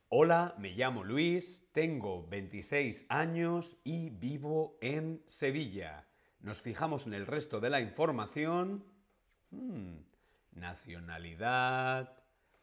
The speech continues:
profesión, teléfono.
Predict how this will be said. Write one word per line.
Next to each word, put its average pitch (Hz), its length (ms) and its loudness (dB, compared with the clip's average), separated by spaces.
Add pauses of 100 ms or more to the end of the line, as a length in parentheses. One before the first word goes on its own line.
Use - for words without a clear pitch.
(200)
profesión, 135 1900 -2 (240)
teléfono. 139 1400 0